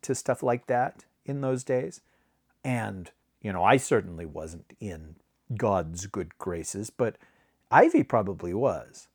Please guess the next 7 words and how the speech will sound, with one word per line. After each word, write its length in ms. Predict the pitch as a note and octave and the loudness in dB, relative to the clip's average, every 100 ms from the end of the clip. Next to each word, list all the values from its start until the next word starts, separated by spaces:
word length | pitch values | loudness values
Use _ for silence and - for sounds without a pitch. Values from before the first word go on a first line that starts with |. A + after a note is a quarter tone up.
| _ _ | _ _
'cause 180 | G2+ F2 | -4 -2
like 180 | F#2+ F#2+ | -4 -4
I 60 | |
said, 440 | F2 - C#3+ D#2 - _ _ _ | -6 -4 -6 -6 -10 _ _ _
Wednesday 960 | F#2 F#2+ G#2 A#2+ A#2+ G2+ - D2 C#2 - | -8 -4 -2 -2 -2 -6 -8 -8 -8 -10
mass. 640 | - - - - - - _ _ _ - | -14 -14 -14 -16 -20 -20 _ _ _ -2
And 540 | C#3 B2+ A#2 A2 | 2 2 0 -4